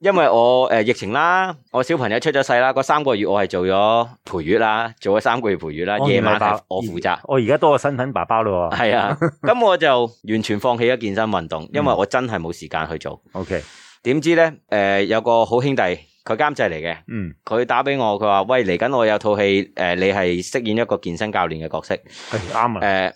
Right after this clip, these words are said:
Speaker 1: 誒，噉佢估唔到我個身形已經係冇晒，
Speaker 2: 係。
Speaker 1: 因為真係做健身係真係要keep住去pump，同埋真係要飲食啊，嗰樣嘢真係要好刻苦嘅。
Speaker 2: 係。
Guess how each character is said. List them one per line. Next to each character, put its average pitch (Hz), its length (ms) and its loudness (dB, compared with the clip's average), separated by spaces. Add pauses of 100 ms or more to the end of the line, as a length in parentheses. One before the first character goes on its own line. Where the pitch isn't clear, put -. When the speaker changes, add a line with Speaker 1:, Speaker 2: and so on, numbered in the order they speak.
(120)
Speaker 1:
誒， 160 80 0
噉 185 40 -4
佢 147 160 0
估 143 180 2
唔 131 100 2
到 110 100 2
我 120 140 2
個 117 80 2
身 139 200 0
形 87 160 -2
已 90 80 -8
經 117 160 -4
係 101 120 -2 (140)
冇 80 240 -8
晒， 82 300 -2 (180)
Speaker 2:
係。 101 80 -2
Speaker 1:
因 - 40 0
為 120 140 2
真 147 220 -2
係 92 300 -4
做 98 440 0
健 101 180 0
身 131 180 0
係 104 100 -4
真 123 180 -2
係 101 100 -2
要 82 120 -8
keep - 220 -6
住 - 200 -8
去 82 160 -4
pump， 110 300 -2 (400)
同 90 140 -6
埋 78 160 -4
真 131 180 0
係 107 120 0
要 90 260 0
飲 107 100 -6
食 - 80 -4
啊， 90 160 0
嗰 87 180 -4
樣 87 40 -6
嘢 85 220 -2
真 120 180 -2
係 98 140 -2
要 82 180 -8
好 87 200 -4
刻 98 260 -4
苦 76 180 -14
嘅。 76 80 -6
Speaker 2:
係。 87 200 -6